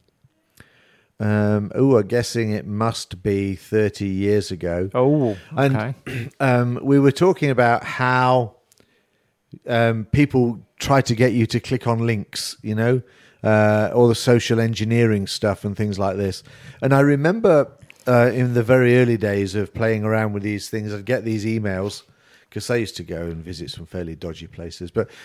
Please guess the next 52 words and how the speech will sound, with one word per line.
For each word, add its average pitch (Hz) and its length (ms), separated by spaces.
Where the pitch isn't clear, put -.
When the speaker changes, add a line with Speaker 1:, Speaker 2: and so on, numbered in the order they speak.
Speaker 1:
I'd 120 140
get 147 140
these 120 180
emails 110 400
saying, 104 220
"Hey, 113 160
click 110 240
on 101 80
this 95 160
link." 92 240
And 135 100
I 156 60
knew 175 260
that 233 140
it 190 60
was 151 140
not 147 260
a 151 60
good 131 240
thing 127 280
to 120 120
do, 107 480
Speaker 2:
Mm-hmm. 127 240
Speaker 1:
right? 143 220
But 143 120
I'm 151 140
thinking, 151 540
"Well, 165 100
I 180 40
wonder 233 240
what 240 120
actually 160 340
happens 139 440
if 123 100
you 127 120
do 165 200
click 110 400
on 101 180
these 92 380
Speaker 2:
Yeah. 165 280
Speaker 1:
things." 90 260
So, 147 160
'cause 202 240
I 220 60
was 226 140
just 226 240
an 202 80
inquisitive 180 640
boy, 160 400
you 107 120
know? 123 180
Speaker 2:
Mm-hmm. 160 220